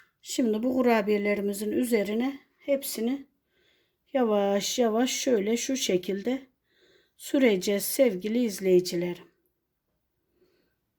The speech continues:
İnşallah yaparsınız, denersiniz. Dediğim gibi çok güzel bir tarif. Çok güzel bir,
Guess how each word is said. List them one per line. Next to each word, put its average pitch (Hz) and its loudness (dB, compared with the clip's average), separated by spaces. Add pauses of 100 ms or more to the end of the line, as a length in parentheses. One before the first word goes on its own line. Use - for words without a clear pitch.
(2250)
İnşallah 226 2
yaparsınız, 233 -2
denersiniz. 240 -2 (680)
Dediğim 233 2
gibi 247 -2 (320)
çok 254 -6
güzel 202 -4
bir 190 -10
tarif. 247 0 (800)
Çok - -8
güzel 208 -2
bir, 254 -2